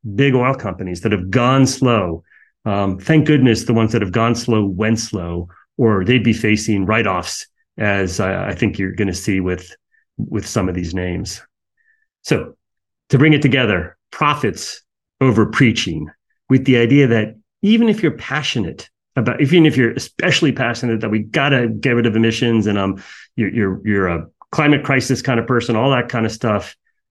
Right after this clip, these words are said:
to really get new energy to work, it's going to have to be profitable. You can't make it up. It's got, it, it has to scale.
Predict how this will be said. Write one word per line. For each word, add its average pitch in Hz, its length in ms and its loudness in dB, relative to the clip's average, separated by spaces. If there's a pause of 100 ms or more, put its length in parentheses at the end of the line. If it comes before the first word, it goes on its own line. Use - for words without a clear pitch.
(300)
to 143 200 4
really 139 360 6
get 135 280 0
new 123 180 6
energy 120 300 2
to 110 80 2
work, 110 400 0 (100)
it's - 140 -4
going 131 200 4
to 123 80 0
have 117 260 -2
to 131 80 -2
be 113 100 2
profitable. 107 560 -2
You 95 140 -2
can't 127 320 0
make 127 180 2
it 123 80 4
up. - 240 0 (540)
It's - 100 -18
got, - 240 -2
it, - 240 -6
it 113 80 -8 (160)
has - 280 -2
to 143 100 0
scale. 131 480 -2